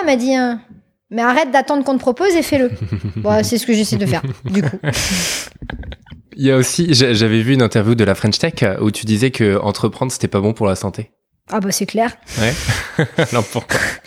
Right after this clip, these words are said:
Speaker 1: Euh, c'est pas bon pour la santé pour plein de choses. Déjà parce que beaucoup d'entrepreneurs, alors encore plus dans le monde de la start-up,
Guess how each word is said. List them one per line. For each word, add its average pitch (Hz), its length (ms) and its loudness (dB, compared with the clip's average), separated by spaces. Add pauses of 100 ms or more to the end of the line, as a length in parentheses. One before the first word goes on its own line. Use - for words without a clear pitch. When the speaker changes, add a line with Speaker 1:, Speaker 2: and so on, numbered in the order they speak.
(580)
Speaker 1:
Euh, 269 320 2
c'est 269 220 -2
pas 294 160 4
bon 359 180 0
pour 349 100 -2
la 285 140 4
santé 302 320 0
pour 262 180 -2
plein 277 140 2
de 285 60 0
choses. 262 240 0
Déjà 254 340 2
parce 277 220 0
que 247 360 2
beaucoup 233 400 -2
d'entrepreneurs, 262 640 2
alors 214 260 0
encore 226 260 0
plus 269 180 -2
dans 240 100 0
le 233 60 -2
monde 240 160 0
de 226 60 2
la 214 120 2
start-up, - 420 -2